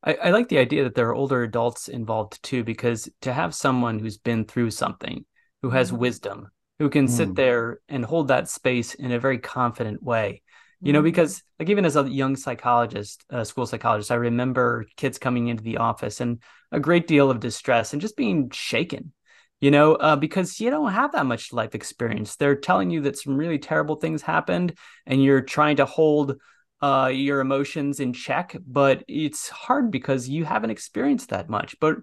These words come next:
Speaker 1: once you've gone through enough life where you've started to have friends died around you, maybe you've had a cancer diagnosis, like, you've been through some stuff. And you can go and you can sit there and be that rock for a kid, and they can, they can sense that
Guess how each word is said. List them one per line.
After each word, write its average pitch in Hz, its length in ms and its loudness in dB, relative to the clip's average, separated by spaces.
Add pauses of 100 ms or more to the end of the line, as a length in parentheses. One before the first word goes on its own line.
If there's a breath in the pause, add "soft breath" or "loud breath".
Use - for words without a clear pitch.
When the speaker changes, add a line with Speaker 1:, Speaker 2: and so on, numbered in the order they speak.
(240 soft breath)
Speaker 1:
once 190 280 0
you've 180 100 2
gone 156 240 6
through 156 160 -4
enough 131 280 0
life 139 420 2 (340 soft breath)
where 131 300 4
you've 123 400 -6
started 131 300 2
to 127 40 2
have 131 180 2
friends 135 280 2
died 123 240 4
around 117 320 -2
you, 117 80 -6
maybe 127 160 -4
you've 123 100 -6
had 131 140 0
a 123 40 -2
cancer 135 360 -4
diagnosis, 117 800 0
like, 120 200 0 (240 soft breath)
you've 185 240 -4
been 151 180 6
through 135 220 2
some 117 220 -4
stuff. - 560 -6 (460 soft breath)
And 139 160 4
you 156 120 4
can 151 180 4
go 131 380 6
and 127 280 -2
you 120 80 -2
can 110 200 -6
sit 139 280 -4
there 131 720 2
and 120 480 -4
be 135 140 0
that 120 240 2
rock 113 400 -2 (320)
for - 160 -2
a 110 60 -2
kid, 123 200 -4
and 123 140 2
they 139 80 4
can, 139 260 0
they 190 120 -2
can 190 180 -4
sense - 460 -2
that 127 200 -2